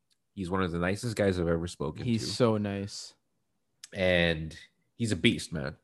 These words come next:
Speaker 2: Mm.
Speaker 1: Physical
Speaker 2: Yeah.
Speaker 1: beast. He's fighting soon.
Speaker 2: Mm-hmm.
Speaker 1: But lastly, he's agreed to be a guest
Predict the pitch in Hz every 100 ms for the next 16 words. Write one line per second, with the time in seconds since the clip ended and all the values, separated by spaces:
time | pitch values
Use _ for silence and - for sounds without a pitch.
0 | _ _ _ _ 120 117 101 98 - 95
1 | 92 87 - 104 - _ _ - - -
2 | - _ _ _ - - 113 123 147 135
3 | - 135 143 196 240 - _ _ - 110
4 | 110 117 104 110 120 202 226 - 139 131
5 | 127 127 120 123 123 131 120 123 120 120
6 | 104 90 110 107 104 92 87 90 - -